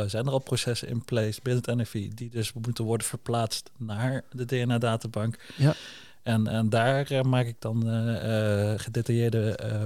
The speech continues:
Speaker 1: platen van. Eh, die spiegel ik ook weer met, eh, met de lead developers. Van, joh,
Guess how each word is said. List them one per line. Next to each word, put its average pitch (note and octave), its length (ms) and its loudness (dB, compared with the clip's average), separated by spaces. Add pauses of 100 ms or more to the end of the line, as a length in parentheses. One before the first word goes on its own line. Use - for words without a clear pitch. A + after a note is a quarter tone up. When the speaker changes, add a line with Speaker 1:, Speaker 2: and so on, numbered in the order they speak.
Speaker 1:
platen A2 360 -4
van. C3 240 -4 (680)
Eh, A2 280 2 (160)
die A#2 520 -2
spiegel - 420 0
ik B2 120 2
ook A#2 160 4
weer A2+ 200 4
met, A2 320 2
eh, G#2+ 140 0
met G#2 240 2
de G#2+ 220 2
lead A#2 220 2
developers. C3+ 600 -2 (460)
Van, B2+ 140 -2
joh, A#2 260 4